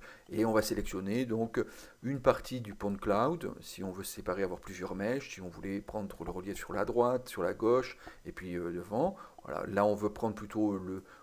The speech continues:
le premier plan. Ok, et donc on va venir, voilà, sélectionner donc, euh, le premier plan, il apparaît en bleu,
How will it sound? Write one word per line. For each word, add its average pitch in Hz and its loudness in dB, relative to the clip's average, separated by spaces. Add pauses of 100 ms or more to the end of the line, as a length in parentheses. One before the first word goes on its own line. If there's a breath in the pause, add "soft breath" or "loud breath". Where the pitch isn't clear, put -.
(100)
le 98 -4
premier 104 0
plan. 123 0 (560 loud breath)
Ok, - -6
et 104 0
donc 104 -2
on 95 0
va 92 0
venir, 101 -2
voilà, 92 -2
sélectionner 113 2
donc, 92 -8
euh, 90 2
le 90 -4
premier 90 -6
plan, 117 -2
il 110 -4
apparaît 90 -6
en 87 -2
bleu, 117 4